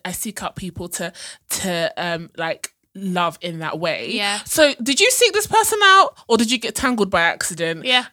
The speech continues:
Speaker 1: Like, I don't understand. Like, it's very, very odd behavior
Speaker 2: She
Speaker 1: for a
Speaker 2: didn't get
Speaker 1: forty-eight-year-old
Speaker 2: entangled.
Speaker 1: woman.
Speaker 2: She didn't get entangled with him. She ran, leapt, and jumped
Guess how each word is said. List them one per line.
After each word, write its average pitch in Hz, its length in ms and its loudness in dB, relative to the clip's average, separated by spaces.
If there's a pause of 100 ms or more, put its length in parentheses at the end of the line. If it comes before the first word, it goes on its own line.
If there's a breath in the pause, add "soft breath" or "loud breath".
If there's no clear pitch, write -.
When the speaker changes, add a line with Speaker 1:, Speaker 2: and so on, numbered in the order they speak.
Speaker 1:
Like, 220 260 6
I 240 80 6
don't 262 160 2
understand. 233 380 -2
Like, 214 180 2
it's 226 100 -6
very, 277 480 2
very 233 440 -2 (100)
odd 208 260 6
behavior 185 560 0 (120)
Speaker 2:
She 381 100 8
Speaker 1:
for - 160 8
a 185 60 8
Speaker 2:
didn't 392 180 2
get 240 180 6
Speaker 1:
forty-eight-year-old 208 760 6
Speaker 2:
entangled. 208 80 0
Speaker 1:
woman. 202 360 0 (220 soft breath)
Speaker 2:
She - 160 0
didn't 392 100 2
get 339 140 4
entangled 262 720 -2
with 226 280 -4
him. 175 380 -10
She 226 420 -6 (280 loud breath)
ran, 254 560 0
leapt, 202 400 -4
and 202 160 -8
jumped 202 300 -6